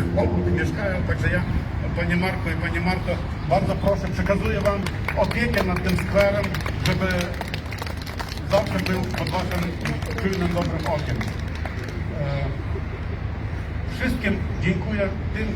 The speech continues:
którzy pomagali, wspierali, e, w tej decyzji. Ja mam nadzieję, że to miejsce stanie miejscem tradycyjnym spotkania, spotkań polsko-ukraińskich i,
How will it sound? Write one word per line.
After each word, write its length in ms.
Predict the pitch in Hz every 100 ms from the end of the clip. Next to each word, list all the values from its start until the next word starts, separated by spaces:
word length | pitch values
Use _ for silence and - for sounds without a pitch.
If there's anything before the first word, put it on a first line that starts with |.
| 196
którzy 200 | 190 170
pomagali, 540 | - 170 175 190 180
wspierali, 640 | 165 - 170 175 175 165 156 143 - - - 151
e, 300 | 143 143 147 147 -
w 40 | -
tej 140 | 170
decyzji. 640 | 156 - - 220 196 196 180 - - -
Ja 120 | -
mam 140 | 240 240
nadzieję, 380 | 226 233 233 220
że 220 | 196 208 208 -
to 100 | 196
miejsce 600 | 208 214 214 - 175 196 185 - - - - - - -
stanie 300 | 185 196 196 196 - - - -
miejscem 400 | 190 - 190 175
tradycyjnym 720 | 175 185 175 190 190 185 175
spotkania, 640 | - - - 185 165 165 147 - - - - -
spotkań 500 | - 196 196 185 175
polsko-ukraińskich 960 | 185 175 175 170 175 190 208 - 185 - - - - - - - - -
i, 200 | 185 175